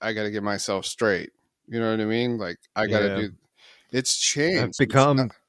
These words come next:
Speaker 2: I've become reactionary. That ne-, this needs to stop.
Speaker 1: Yeah, I've become reactionary. So I must have not, you know, I need to go meditate. So it's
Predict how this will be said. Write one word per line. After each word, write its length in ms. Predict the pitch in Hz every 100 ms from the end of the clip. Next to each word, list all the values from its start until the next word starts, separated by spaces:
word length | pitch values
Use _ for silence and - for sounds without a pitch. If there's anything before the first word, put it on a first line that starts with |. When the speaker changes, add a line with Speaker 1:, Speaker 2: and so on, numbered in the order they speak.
| _ 113
Speaker 2:
I've 160 | 107
become 360 | 107 - 117 107
reactionary. 800 | 107 113 117 - 104 95 90 90
That 160 | 98
ne-, 120 | 98 98
this 220 | 95 -
needs 140 | 104 90
to 60 |
stop. 360 | 85 107 95 87
Speaker 1:
Yeah, 180 | 143 98
I've 160 | 107 120
become 400 | 123 135 139 127
reactionary. 880 | 123 117 127 - 123 107 98 95 95
So 460 | - 101 101 95
I 260 | 71 104 104
must 440 | 104 110 117 -
have 260 | 110 101 98
not, 300 | 107 104 90 85 - _ _ -
you 300 | 110 110 107
know, 260 | 95 92 -
I 100 | 110
need 160 | 107 110
to 60 |
go 120 | 107
meditate. 580 | 101 110 104 - 85 73 _ _
So 300 | - - 117
it's 220 | 113 -